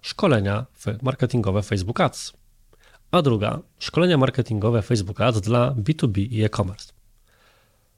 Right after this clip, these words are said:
Szybko więc spytałem się swojego zespołu, czy jest to jakaś ich innowacja. Oczywiście to nie była. Była to innowacja ze strony naszego seowca. Innowacja tutaj dla podcastowych,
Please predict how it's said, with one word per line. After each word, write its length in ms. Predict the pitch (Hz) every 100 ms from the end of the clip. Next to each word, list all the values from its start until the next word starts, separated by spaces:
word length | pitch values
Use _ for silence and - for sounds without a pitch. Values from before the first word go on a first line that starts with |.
| _ _
Szybko 320 | - 233 214 160
więc 220 | 123 135
spytałem 320 | - - 135
się 100 | -
swojego 300 | - 123 123
zespołu, 380 | 117 - 131 117
czy 180 | - 127
jest 140 | -
to 60 | 120
jakaś 240 | - -
ich 180 | 160 -
innowacja. 500 | 123 107 113 - 113
Oczywiście 400 | 107 113 120 123
to 80 | 113
nie 100 | 104
była. 280 | 92 95
Była 240 | 110 120 120
to 200 | - 113
innowacja 580 | 143 139 117 101 - 120
ze 100 | 110
strony 340 | - 98 104
naszego 400 | 107 - 92 101
seowca. 520 | - 127 120 - 127
Innowacja 480 | 104 98 92 110 113
tutaj 220 | 95 101
dla 160 | 95 98
podcastowych, 840 | 113 - 101 - 107 117 - -